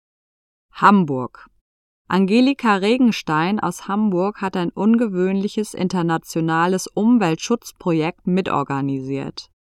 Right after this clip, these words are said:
Tausende Menschen in verschiedenen Ländern haben über vierzigtausend Pullover für Pinguine auf einer australischen Insel gestrickt.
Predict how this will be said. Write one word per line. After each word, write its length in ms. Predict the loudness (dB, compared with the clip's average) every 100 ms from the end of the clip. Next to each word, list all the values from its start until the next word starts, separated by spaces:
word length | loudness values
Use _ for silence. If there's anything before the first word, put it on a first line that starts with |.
| _ _
Tausende 520 | 4 6 8 6 4 4
Menschen 540 | 2 0 -2 -2 -2
in 140 | -2
verschiedenen 640 | -4 -4 -4 -6 0 2 2
Ländern 600 | 0 0 0 2 2 2
haben 320 | 2 2 0
über 260 | -4 -2 -4
vierzigtausend 1080 | -2 -4 -2 -4 -6 0 2 2 2 0
Pullover 540 | -2 -2 2 2 0 -2
für 180 | -2 -6
Pinguine 840 | -2 0 4 4 4 2 0 -4
auf 100 | -4
einer 340 | -4 -2 0
australischen 800 | -2 -6 -8 0 0 0 -2 -6 0
Insel 420 | 4 4 2 -2
gestrickt. 800 | -6 -10 -12 -14 -14 _ -20